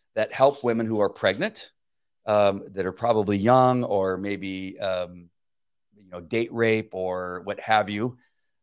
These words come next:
that need help. Uh, they're pregnant. Maybe they don't have, uh, a husband or the boyfriend's not around or the man that, you know, impregnated them is, is, is not helping.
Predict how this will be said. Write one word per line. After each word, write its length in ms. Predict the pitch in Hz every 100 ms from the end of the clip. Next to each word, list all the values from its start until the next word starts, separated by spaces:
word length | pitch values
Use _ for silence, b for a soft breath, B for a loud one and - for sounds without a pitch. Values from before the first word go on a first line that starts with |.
| _
that 260 | 110 107
need 580 | 117 110 120 120 120 110 - _ _
help. 340 | - 104 - - _ _ _ _ -
Uh, 240 | 98 95
they're 160 | 92 98
pregnant. 360 | 131 123 120
Maybe 140 | 101 92
they 60 |
don't 140 | 92 92
have, 280 | 90 85 - -
uh, 400 | 92 87 85 85
a 140 | 87
husband 420 | 90 117 110 113 107
or 200 | 82 82
the 80 | 80
boyfriend's 520 | 76 107 - 107 98
not 160 | 101
around 340 | 95 95 92 85
or 80 | 80
the 100 | 87
man 260 | 98 98
that, 120 | 92 - 92
you 120 | 90
know, 100 | 87
impregnated 500 | 82 90 - 104 104
them 140 | 98 98
is, 160 | 87
is, 220 | - 90 -
is 160 | 87 85
not 220 | 95 - _ _
helping. 380 | - 110 104 101